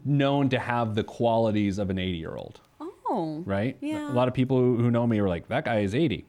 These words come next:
Speaker 1: when in fact, I'm forty.
Speaker 2: Surprise.
Speaker 1: Number four, uh, which was go to Florida, the cost of living is high, uh, higher than here.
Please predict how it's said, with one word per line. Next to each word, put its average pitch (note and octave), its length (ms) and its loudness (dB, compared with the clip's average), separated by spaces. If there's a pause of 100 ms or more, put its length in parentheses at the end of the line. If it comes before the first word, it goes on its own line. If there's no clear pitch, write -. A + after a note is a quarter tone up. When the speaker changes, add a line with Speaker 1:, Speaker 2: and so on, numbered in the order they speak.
(100)
Speaker 1:
when A2+ 140 -4
in G#2+ 80 -4
fact, F#3 380 -2 (1300)
I'm G2 120 -4
forty. E2+ 260 -6 (100)
Speaker 2:
Surprise. G#4+ 600 -2 (100)
Speaker 1:
Number G3+ 300 4
four, A#3+ 920 4
uh, D3 200 4
which D3 220 2
was B2 300 -4
go D3+ 100 4
to C#3+ 80 4
Florida, D3+ 580 2 (840)
the - 60 0
cost D#3 320 0
of B2+ 120 2
living A#2 220 4
is A2+ 100 0
high, G#2 360 0 (340)
uh, G2+ 220 0
higher B2 340 2
than G#2 140 -2
here. C3+ 260 -6